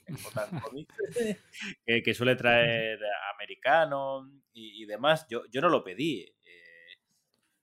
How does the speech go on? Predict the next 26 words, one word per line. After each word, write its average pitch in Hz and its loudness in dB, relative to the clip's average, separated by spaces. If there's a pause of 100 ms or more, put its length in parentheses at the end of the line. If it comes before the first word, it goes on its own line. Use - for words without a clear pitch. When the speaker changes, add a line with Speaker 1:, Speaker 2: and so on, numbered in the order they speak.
(140)
Speaker 1:
yo 104 -6
cuando 110 0
llegó 107 4
dije, 107 2
"¿Tienes 151 4
de 143 0
sobra?". 160 6
"Sí, 120 2
pues - -14
dame 113 0
uno". 113 -8 (100)
Pero, 95 -14 (220)
<laughs> - -4
o 175 -4
sea, - 6
ni 185 4
siquiera 135 6
hice 131 2
el, 120 0 (420)
el 139 8
pedido. 127 6
Fue 110 -8
como, 98 -18
"Sé - -8
que 160 0
llegará, 139 2